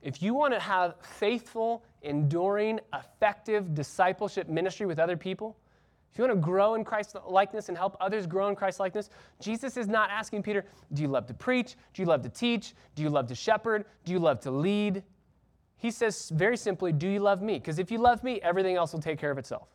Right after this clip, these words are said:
You will love people well if you love Christ. Do you love Jesus?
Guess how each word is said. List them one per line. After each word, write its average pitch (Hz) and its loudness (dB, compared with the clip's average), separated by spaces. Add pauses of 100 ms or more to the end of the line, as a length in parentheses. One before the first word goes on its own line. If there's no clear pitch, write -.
(920)
You 160 4
will 190 6
love 156 4
people 160 -4
well 147 6
if 139 -6
you 139 0
love 123 0
Christ. - -12 (2250)
Do 147 -2
you 135 0
love 117 -4 (360)
Jesus? 110 -14